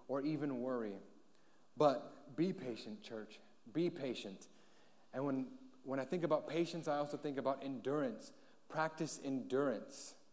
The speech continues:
Practice endurance. I'm getting ready to bring this message to a close. If you're looking at your watch, don't look at it.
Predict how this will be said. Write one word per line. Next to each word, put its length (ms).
Practice 440
endurance. 520
I'm 140
getting 240
ready 240
to 80
bring 240
this 140
message 340
to 120
a 40
close. 580
If 60
you're 120
looking 260
at 80
your 100
watch, 380
don't 220
look 160
at 100
it. 280